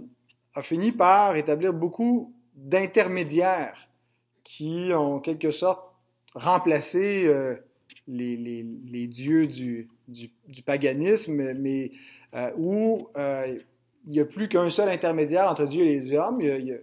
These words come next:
il y a Christ, le médiateur, mais, euh,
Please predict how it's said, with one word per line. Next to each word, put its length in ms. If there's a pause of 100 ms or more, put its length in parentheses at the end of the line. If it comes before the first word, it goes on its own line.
(120)
il 60
y 20
a 100
Christ, 320
le 100
médiateur, 640
mais, 380 (600)
euh, 300